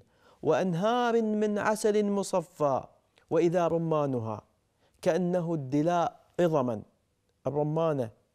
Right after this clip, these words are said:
كأنها الدلو كبيرة، "وإذا أنا بطير"،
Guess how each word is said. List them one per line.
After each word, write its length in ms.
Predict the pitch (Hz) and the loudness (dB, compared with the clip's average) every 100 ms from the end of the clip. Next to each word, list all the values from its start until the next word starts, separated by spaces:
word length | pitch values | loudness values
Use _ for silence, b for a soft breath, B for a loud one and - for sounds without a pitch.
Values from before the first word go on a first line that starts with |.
| _ - | _ -2
كأنها 300 | 156 156 147 | 0 2 -2
الدلو 440 | 135 170 170 127 | 0 0 0 -2
كبيرة، 640 | - - 170 190 170 117 - b b b b | -2 -2 2 4 4 0 -4 b b b b
"وإذا 420 | 147 170 185 196 | 2 2 2 0
أنا 140 | 202 | 0
بطير"، 540 | 196 208 220 208 151 | 0 0 0 2 0